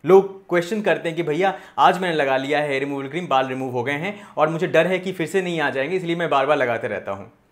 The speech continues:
अगर आप हफ्ते में चार पांच दिन लगा रहे हैं हेयर रिमूवल क्रीम तो, तो वो जगह आपका काला पड़ ही जाएगा। तो इसीलिए प्लीज गाइस, हफ्ते में नहीं लगाना, आज लगाया,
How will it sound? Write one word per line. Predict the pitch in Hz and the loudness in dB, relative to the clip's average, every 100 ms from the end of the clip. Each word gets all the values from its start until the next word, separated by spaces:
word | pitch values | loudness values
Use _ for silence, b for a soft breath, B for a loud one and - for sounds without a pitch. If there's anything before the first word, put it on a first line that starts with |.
| _ b b b | _ b b b
अगर | 139 170 | 0 0
आप | 180 | 2
हफ्ते | 165 - 190 | 0 0 -2
में | 196 | 0
चार | 185 160 | 2 2
पांच | 180 185 | 2 -2
दिन | 190 | 0
लगा | 156 147 | 2 4
रहे | 170 | 4
हैं | 180 | 2
हेयर | 170 151 | 2 0
रिमूवल | 151 143 | 0 -4
क्रीम | 131 151 | -4 -6
तो, | 180 175 160 - B B | -6 -6 -8 -16 B B
तो | 165 | 0
वो | 180 | 0
जगह | 185 185 | 2 2
आपका | 180 | 2
काला | 202 160 180 | 2 2 0
पड़ | 175 156 | -2 -4
ही | 175 | -2
जाएगा। | 143 107 90 - _ _ _ _ _ _ _ _ _ _ _ _ _ _ _ _ _ _ _ _ _ _ _ _ - | -2 -2 -4 -12 _ _ _ _ _ _ _ _ _ _ _ _ _ _ _ _ _ _ _ _ _ _ _ _ -4
तो | 156 | -2
इसीलिए | 147 208 208 170 165 | -2 -2 -2 -2 -4
प्लीज | 202 143 165 170 | -4 -6 -6 -4
गाइस, | 165 156 233 - _ _ - | 0 0 -2 -8 _ _ -6
हफ्ते | - - 196 | -6 0 2
में | 190 180 254 - - _ _ _ _ _ _ _ _ _ _ _ | 2 0 -2 -6 -18 _ _ _ _ _ _ _ _ _ _ _
नहीं | 139 180 | -4 0
लगाना, | 156 110 98 92 - _ _ _ _ - | 2 0 -2 -6 -14 _ _ _ _ 2
आज | 180 127 | 2 2
लगाया, | 117 107 135 | -2 0 -2